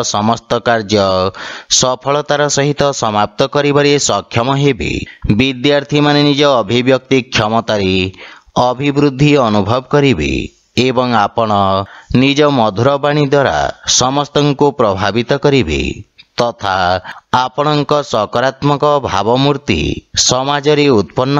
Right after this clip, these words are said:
ହେବ। କର୍ମକ୍ଷେତ୍ରରେ ସମ୍ପର୍କ ଲାଭଦାୟକ ହେବ ଏବଂ ପାରିବାରିକ ଜୀବନରେ ପରିବାରର ସମ୍ପୂର୍ଣ୍ଣ ସମର୍ଥନ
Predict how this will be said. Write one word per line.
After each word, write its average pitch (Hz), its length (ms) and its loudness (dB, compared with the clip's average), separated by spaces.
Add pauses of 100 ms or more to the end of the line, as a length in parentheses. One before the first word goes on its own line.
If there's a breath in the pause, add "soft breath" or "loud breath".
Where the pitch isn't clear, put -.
ହେବ। 147 240 0 (580)
କର୍ମକ୍ଷେତ୍ରରେ 117 960 0 (540 loud breath)
ସମ୍ପର୍କ 139 640 -2 (140)
ଲାଭଦାୟକ 107 680 0 (100)
ହେବ 139 240 0 (400)
ଏବଂ 139 280 2 (160)
ପାରିବାରିକ 123 680 0
ଜୀବନରେ 110 600 2 (300)
ପରିବାରର 147 680 2
ସମ୍ପୂର୍ଣ୍ଣ 147 500 0 (120)
ସମର୍ଥନ 131 560 -2